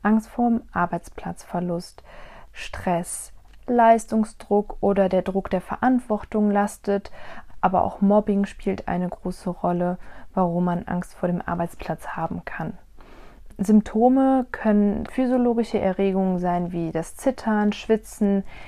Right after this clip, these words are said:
Herzrasen, man hat einen Kloß im Hals, Hitzewallungen, Kälteschauer oder gegebenenfalls, wenn's ganz schlimm wird, dann auch Panikattacken bekommen.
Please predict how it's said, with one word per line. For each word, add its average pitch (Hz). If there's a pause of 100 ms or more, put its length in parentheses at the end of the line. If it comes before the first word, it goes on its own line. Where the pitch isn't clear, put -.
(120)
Herzrasen, 185 (220)
man 185
hat 190
einen 196
Kloß 226
im 196
Hals, 190 (240)
Hitzewallungen, 202
Kälteschauer 180
oder 196 (320)
gegebenenfalls, 214
wenn's 185
ganz 196
schlimm 190
wird, 180 (240)
dann 175
auch -
Panikattacken -
bekommen. -